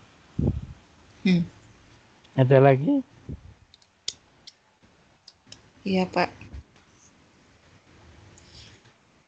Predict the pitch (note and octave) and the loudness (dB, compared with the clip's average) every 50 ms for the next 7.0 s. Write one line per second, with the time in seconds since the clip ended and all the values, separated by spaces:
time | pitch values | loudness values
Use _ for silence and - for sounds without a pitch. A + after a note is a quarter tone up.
0 | _ _ _ _ _ _ _ _ - C3+ C3 C3 B2+ C3 C#3+ D#3 E3 F3 F#3 E3+ | _ _ _ _ _ _ _ _ -8 -4 -2 -2 0 0 0 -2 -4 -6 -8 -6
1 | C#3+ C3+ C#3 C3+ A#2+ - C#3 C3 B2+ C3 C3 C3 B2+ C3+ B2+ B2+ C#3 C3+ C#3 C3+ | -4 -2 -2 -2 -2 0 0 2 2 2 2 0 -2 -4 -4 -2 0 0 0 2
2 | C3+ C3 B2+ B2+ D3 D#3 E3+ F#3+ - _ _ _ _ _ _ _ _ _ _ _ | 0 0 0 -2 -4 -6 -6 -10 -14 _ _ _ _ _ _ _ _ _ _ _
3 | _ _ _ _ _ _ _ _ _ _ _ _ _ _ _ _ _ _ _ _ | _ _ _ _ _ _ _ _ _ _ _ _ _ _ _ _ _ _ _ _
4 | _ _ _ _ _ _ _ _ _ _ _ _ _ _ _ _ _ _ _ _ | _ _ _ _ _ _ _ _ _ _ _ _ _ _ _ _ _ _ _ _
5 | _ _ _ _ _ _ _ _ D#3+ _ _ _ _ _ _ _ _ _ _ _ | _ _ _ _ _ _ _ _ _ _ _ _ _ _ _ _ _ _ _ _
6 | _ _ _ _ _ _ - C3+ A#2+ A#2 A#2 A#2 A#2 A#2 A2+ A#2 A#2 A2+ A2+ A#2+ | _ _ _ _ _ _ -12 -8 -4 -2 0 0 0 0 0 0 0 0 -2 -2